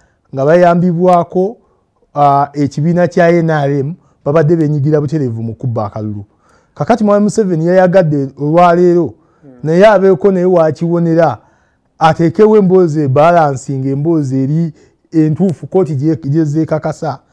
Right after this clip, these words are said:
Speaker 2: Mm.
Speaker 1: Akiteeke ku ffe nti aba opposition tubba akalulu.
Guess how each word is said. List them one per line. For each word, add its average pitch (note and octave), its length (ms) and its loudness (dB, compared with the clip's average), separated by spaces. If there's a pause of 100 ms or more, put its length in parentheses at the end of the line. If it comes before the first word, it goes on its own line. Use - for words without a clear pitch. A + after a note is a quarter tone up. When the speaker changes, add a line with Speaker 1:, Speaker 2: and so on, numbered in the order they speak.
Speaker 2:
Mm. C3+ 60 -20 (280)
Speaker 1:
Akiteeke D3+ 580 0
ku F#3+ 180 -4
ffe D3 180 -6
nti C#3 120 -4
aba D3 120 0
opposition D#3 600 -4
tubba A#2+ 300 -6
akalulu. G#2+ 320 -12